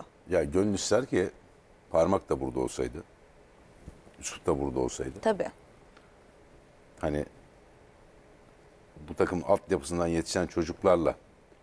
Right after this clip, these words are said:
Speaker 1: daha fazla isimle keşke olsaydı. Onlar da çok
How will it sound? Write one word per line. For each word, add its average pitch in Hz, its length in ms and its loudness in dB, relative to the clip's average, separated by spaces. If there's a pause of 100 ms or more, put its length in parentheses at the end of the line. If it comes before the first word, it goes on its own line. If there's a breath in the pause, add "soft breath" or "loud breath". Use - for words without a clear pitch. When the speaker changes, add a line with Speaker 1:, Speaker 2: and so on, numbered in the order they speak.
(100)
Speaker 1:
daha 110 160 6
fazla 73 320 0
isimle 65 360 -8
keşke - 380 -6 (580)
olsaydı. 69 540 -6 (1400)
Onlar 104 320 4
da 82 60 2
çok - 200 -2